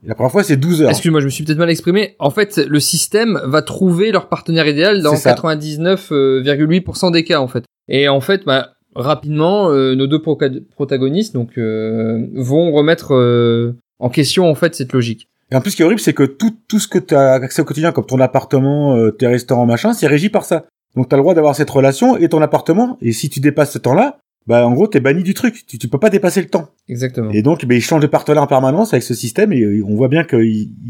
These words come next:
Speaker 1: il y a une connivence qui se crée entre les deux, et ils, bah, ils se perdent de vue obligatoirement parce que le système a dit c'est douze heures pour vous et basta, quoi.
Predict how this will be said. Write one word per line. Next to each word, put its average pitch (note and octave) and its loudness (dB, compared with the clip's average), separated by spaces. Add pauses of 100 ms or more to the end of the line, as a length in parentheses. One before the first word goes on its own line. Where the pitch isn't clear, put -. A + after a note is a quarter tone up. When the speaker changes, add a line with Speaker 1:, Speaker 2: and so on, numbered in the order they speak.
(120)
Speaker 1:
il B2 -6
y - -
a - 0
une A#2 -2
connivence C3+ 2
qui A#2+ -8
se A2 -10
crée B2+ -2
entre A2 0
les A2+ 2
deux, G3 4
et D#3+ 4
ils, A2+ 0
bah, A2 0
ils A2 0
se G#2+ -14
perdent A#2+ -2
de C3 4
vue D3 0
obligatoirement B2 2
parce A2 -2
que G#2+ -4 (220)
le A2 -12
système C#3 0
a C3 4
dit C3+ -2
c'est C3+ -2
douze B2 0
heures C3+ -2
pour B2+ 0
vous B2+ 2
et A#2 2
basta, A2 2
quoi. G#3+ -2